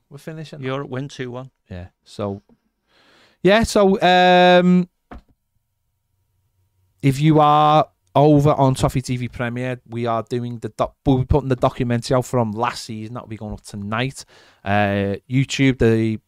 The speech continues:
Speaker 1: match preview press box with me and Joe Thomas will be available later on.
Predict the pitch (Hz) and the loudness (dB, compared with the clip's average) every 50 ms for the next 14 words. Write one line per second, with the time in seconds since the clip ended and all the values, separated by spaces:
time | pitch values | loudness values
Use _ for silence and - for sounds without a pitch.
0 | _ - 135 139 131 - - - 135 127 123 120 123 123 123 120 - _ _ _ | _ -6 -6 -6 -6 -6 -6 -6 -4 -4 -4 -4 -4 -4 -6 -6 -8 _ _ _
1 | _ _ _ _ - - - 131 123 - - 143 135 135 - - - - 120 117 | _ _ _ _ -10 -6 -6 -6 -6 -4 -2 0 0 0 -2 -6 -12 -8 -6 -4
2 | 113 104 - - 113 117 120 120 123 117 120 _ - 110 113 110 110 110 98 - | -4 -6 -8 -10 -10 -8 -6 -6 -6 -8 -10 _ -12 -10 -8 -8 -8 -8 -8 -8
3 | 113 104 - - - 113 113 120 113 - 117 107 101 110 107 98 107 110 107 104 | -8 -8 -8 -8 -8 -8 -8 -8 -8 -8 -10 -8 -8 -8 -8 -8 -8 -8 -8 -8
4 | 101 104 107 107 107 101 - - 110 113 117 120 120 120 123 | -8 -10 -12 -12 -12 -12 -12 -10 -8 -6 -4 -4 -4 -6 -8